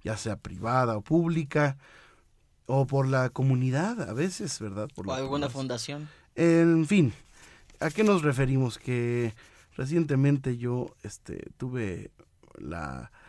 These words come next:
Speaker 1: la idea de hacer un Las Vegas mexicanas, unas, unas Las Vegas en México, porque, pues, tenemos muchos más artistas,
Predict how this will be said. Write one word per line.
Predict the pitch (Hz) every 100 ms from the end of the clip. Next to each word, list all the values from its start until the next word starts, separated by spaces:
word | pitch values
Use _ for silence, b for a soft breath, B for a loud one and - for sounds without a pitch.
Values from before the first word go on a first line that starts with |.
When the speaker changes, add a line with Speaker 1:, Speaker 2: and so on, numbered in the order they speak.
| B B
Speaker 1:
la | - 120
idea | 131 127 143 131
de | 120
hacer | 101 123 127
un | 127
Las | 120 104 107
Vegas | 120 127 120 113 107
mexicanas, | 104 95 - - 117 113 107 - - - B B B B
unas, | - 139 127 - -
unas | 135 131 110 - B B B
Las | - 123 127
Vegas | 147 143 135
en | 120 117
México, | 131 135 135 120 135
porque, | 123 117 123 107 B B B B
pues, | - 139 -
tenemos | 151 175 214
muchos | 170 151 147 139
más | 196 233
artistas, | 170 - 170 151 135 -